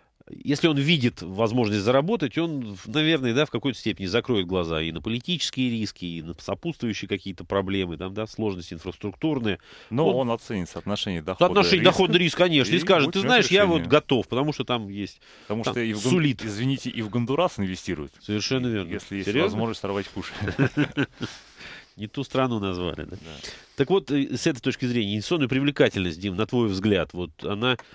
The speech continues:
Speaker 1: а, э, станет убедительной для иностранного инвестора, да? Ну, после каких, э, действий здесь внутри России? Ну, то есть, что в п-, в первую очередь, да, на твой взгляд, нужно было изменить бы?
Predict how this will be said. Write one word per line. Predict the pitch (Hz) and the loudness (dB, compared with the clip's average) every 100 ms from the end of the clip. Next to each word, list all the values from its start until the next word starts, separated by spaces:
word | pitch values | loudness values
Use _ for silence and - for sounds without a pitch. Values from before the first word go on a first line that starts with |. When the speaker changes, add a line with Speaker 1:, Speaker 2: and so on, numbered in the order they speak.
| - - - | -20 -20 -8
Speaker 1:
а, | 92 95 95 95 87 53 57 55 64 67 | -2 0 0 0 -4 -6 -10 -8 -8 -8
э, | - | -8
станет | - 120 107 117 | -2 -2 -2 -2
убедительной | 120 143 123 107 | -2 -2 -2 0
для | 101 | 0
иностранного | 110 113 113 101 104 104 | 0 0 0 0 0 0
инвестора, | 104 90 - 85 | -2 -4 -6 -8
да? | 85 117 110 | -4 -4 -4
Ну, | 110 | -8
после | - 120 110 - _ | -8 -8 -6 -10 _
каких, | - 127 - 156 - - - - _ - | -2 -2 0 -2 0 -4 -14 -20 _ -8
э, | 95 | -6
действий | 95 98 113 98 - - 80 78 76 76 | -4 -2 0 0 -4 -10 -8 -8 -10 -14
здесь | 73 78 76 - | -14 -12 -12 -12
внутри | 76 - - - | -18 -16 -18 -18
России? | - - - | -18 -18 -18
Ну, | 113 | -14
то | 120 | -6
есть, | 113 | -6
что | - 139 101 | -2 -2 -2
в | - - | -8 -12
п-, | 101 | -14
в | - | -6
первую | 123 90 90 82 | -2 -2 -2 -4
очередь, | 82 - - | -8 -14 -14
да, | 110 | -12
на | 92 | -12
твой | - 87 | -10 -12
взгляд, | 85 98 - | -8 -8 -8
нужно | 78 76 | -14 -14
было | 76 76 - | -12 -12 -12
изменить | 95 87 95 87 76 | -14 -10 -10 -10 -12
бы? | 69 - | -16 -20